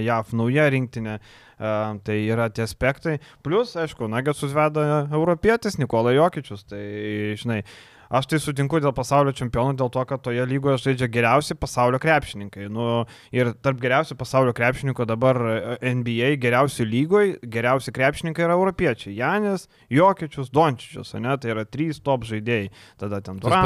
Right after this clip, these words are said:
Speaker 1: Durantai.
Speaker 2: Embiidas, kuris kilęs iš, e, Kamerūno, tai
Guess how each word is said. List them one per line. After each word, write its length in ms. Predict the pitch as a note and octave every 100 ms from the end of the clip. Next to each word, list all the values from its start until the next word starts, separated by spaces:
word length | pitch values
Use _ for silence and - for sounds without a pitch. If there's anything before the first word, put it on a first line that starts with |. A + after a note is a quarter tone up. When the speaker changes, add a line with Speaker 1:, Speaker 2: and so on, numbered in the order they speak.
| E3
Speaker 1:
Durantai. 160 | C3
Speaker 2:
Embiidas, 340 | B2 B2 G#2+ -
kuris 300 | G2+ F#2 -
kilęs 340 | G2+ F#2+ F#2 F#2
iš, 160 | - -
e, 400 | F2 F2 E2+ F2+ F2 -
Kamerūno, 540 | F2 F#2 F#2 F2+ E2+
tai 160 | E3